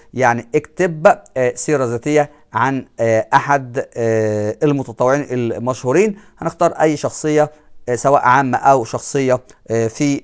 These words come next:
آه، حياتنا، ونختار، آه، بنقول بقى، آه، مين الشخص دوت، آه، بيشتغل، آه، فين أو متطوع فين، الحاجات اللي هو بيعملها، آه، من خلال تطوعه في مثلًا أحد المؤسسات أو مستشفيات أو الكلام دوت.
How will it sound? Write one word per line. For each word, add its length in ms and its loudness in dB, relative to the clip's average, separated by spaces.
آه، 160 0
حياتنا، 420 2
ونختار، 460 0
آه، 300 0
بنقول 420 -2
بقى، 200 4
آه، 140 -4
مين 200 -2
الشخص 280 -6
دوت، 440 0
آه، 60 0
بيشتغل، 680 -2
آه، 240 0
فين 260 -2
أو 120 -2
متطوع 440 -2
فين، 280 -2
الحاجات 260 -2
اللي 120 -2
هو 280 2
بيعملها، 720 0
آه، 100 -2
من 160 -4
خلال 280 0
تطوعه 420 -2
في 260 -6
مثلًا 420 -4
أحد 280 -4
المؤسسات 560 -6
أو 280 0
مستشفيات 540 -6
أو 140 -4
الكلام 380 -4
دوت. 300 4